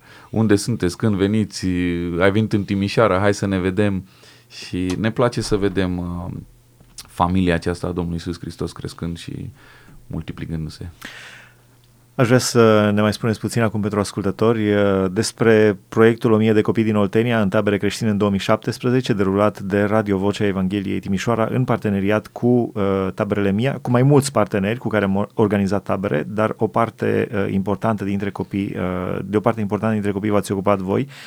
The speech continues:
Speaker 2: Uh, cum a fost, până la urmă, relația lor cu Domnul Iisus? Pentru că,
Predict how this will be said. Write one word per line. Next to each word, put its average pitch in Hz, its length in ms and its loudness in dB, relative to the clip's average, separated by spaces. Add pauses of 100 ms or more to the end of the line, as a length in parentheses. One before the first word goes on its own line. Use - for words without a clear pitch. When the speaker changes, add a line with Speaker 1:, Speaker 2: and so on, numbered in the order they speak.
(400)
Speaker 2:
Uh, 101 180 -2
cum 202 180 -2
a 196 40 2
fost, 185 220 -4
până 147 120 -4
la 156 60 2
urmă, 156 180 0
relația 147 400 0
lor 147 220 0
cu 135 120 -4
Domnul 143 400 -2
Iisus? 135 380 -6
Pentru 120 300 -4
că, 127 400 0